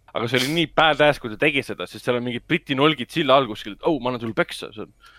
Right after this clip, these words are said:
vana mees. Ja siis see tüüp vaatab, Charlie Hunnam vaatab neile otsa, "Ah, ma ei viitsi." Tõmbab hõlma alt tohutu suure automaadi välja, laseb sellega õhku. Kõik jooksevad minema selle peale.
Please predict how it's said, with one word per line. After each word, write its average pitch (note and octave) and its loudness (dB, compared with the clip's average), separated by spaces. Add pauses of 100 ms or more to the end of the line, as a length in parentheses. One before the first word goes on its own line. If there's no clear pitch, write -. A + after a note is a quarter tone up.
(360)
vana C#3 4
mees. A2+ -6 (180)
Ja A#2+ -14
siis A#2+ -12
see C3+ -4
tüüp C3 -4
vaatab, A#2+ 2
Charlie B2+ 2
Hunnam B2 -2
vaatab - 0
neile A2+ -2
otsa, - -6
"Ah, A#2+ -4
ma C3 -2
ei B2+ 0
viitsi." A#2+ -4 (320)
Tõmbab C#3 -2
hõlma C3+ 4
alt C3 0
tohutu C3+ 0
suure B2 2
automaadi A#2 2
välja, A#2+ 2
laseb A#2 -4
sellega A#2 0
õhku. G2 -8 (280)
Kõik C3+ -4
jooksevad A2+ -2
minema G#2+ -4
selle G2 -2
peale. F#2 -6